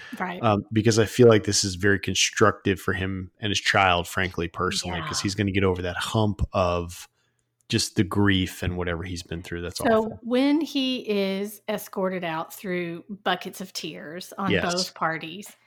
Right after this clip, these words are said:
Speaker 1: from both parties, will he go to paradise?
Speaker 2: No, no way.
Speaker 1: Will he be up as the next bachelor?
Speaker 2: No way.
Speaker 1: Okay.
Speaker 2: No. I think, um,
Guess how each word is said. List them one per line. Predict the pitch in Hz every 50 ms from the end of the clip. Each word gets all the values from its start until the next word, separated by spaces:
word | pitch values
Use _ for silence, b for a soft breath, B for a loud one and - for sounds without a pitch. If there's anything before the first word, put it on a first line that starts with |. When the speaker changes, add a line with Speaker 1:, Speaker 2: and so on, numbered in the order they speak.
| b b b b b b b b b b
Speaker 1:
from | _ - - - 233 214 202 185
both | 180 175 160 165 -
parties, | - 196 175 190 202 214 233 233 - - _ _ _ _ _ _ _ _ _ _ _ _ _ -
will | 202 190 202 202 202 214 208 220
he | 202 - - - - 233 233 247 262 277 269 233 202 175 165 160 151 - 165 175 - _ _ _ _
go | - 175 160 160 170
to | - - 214
paradise? | - - - - - - - - - - _ _ - - - - - - -
Speaker 2:
No, | - 113 104 92 87 80 76 - - _ _ _ _ _ _ -
no | 104 98 90 85
way. | 80 78 82 85 - _ _ _ _ -
Speaker 1:
Will | 226 208 208 208 196 196
he | - - - - - 254 247 254 262 262 254 240 226 208 202 190 185
be | 180 208 196 185 -
up | - 170 165 160 160 - -
as | 170 160 -
the | - -
next | 170 165 156 - - -
bachelor? | - 170 185 220 107 104 101 98
Speaker 2:
No | 95 95 92 90
way. | 87 82 80 80 80 80 - _ _ _ _ _ _ _ _ _ - - _ - 175 - -
Speaker 1:
Okay. | - - 226 277 320 320 294 269 254 - - -
Speaker 2:
No. | 85 - B B B B B B B
I | B 107
think, | - - 151 147 139 - -
um, | 117 107 101 95 92 87 85 -